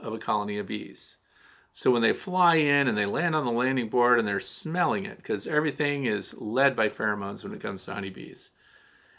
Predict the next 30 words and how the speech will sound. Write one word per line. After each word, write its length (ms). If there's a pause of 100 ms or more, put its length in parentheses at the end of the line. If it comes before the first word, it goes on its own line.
And 340
this 340
is 80
very 340
interesting 840
because 920 (300)
you 240
need 160
to 100
know 220
the 80
status 480
of 500
your 200
hives. 500
And 300
by 100
that 240
I 80
mean, 480
are 80
they 120
queen 280
right? 320 (1120)
Late 300
season 340
swarms 680
are 240
a 40
disaster, 800